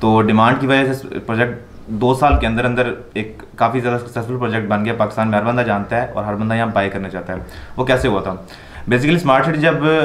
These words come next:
अ, launch हुआ था सिक्स अक्टूबर ट्वेंटी नाइनटीन को, आज से तकरीबन आठ माह पहले,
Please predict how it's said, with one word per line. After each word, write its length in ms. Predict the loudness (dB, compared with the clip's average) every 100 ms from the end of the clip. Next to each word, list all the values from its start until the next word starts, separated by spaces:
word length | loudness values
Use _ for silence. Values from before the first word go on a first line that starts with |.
| 0
अ, 260 | 0 2 4
launch 340 | 2 2 2
हुआ 120 | 0 -2
था 100 | -2
सिक्स 300 | -4 -6 -2
अक्टूबर 380 | -4 -2 -2 -2
ट्वेंटी 300 | 0 -2 -2
नाइनटीन 360 | -4 -4 -8 -8
को, 200 | -10 -12 -16 -20 -2
आज 180 | 0 0
से 80 | -2
तकरीबन 220 | -4 0
आठ 200 | 0 0
माह 80 | -4
पहले, 500 | -4 -8 -12 -16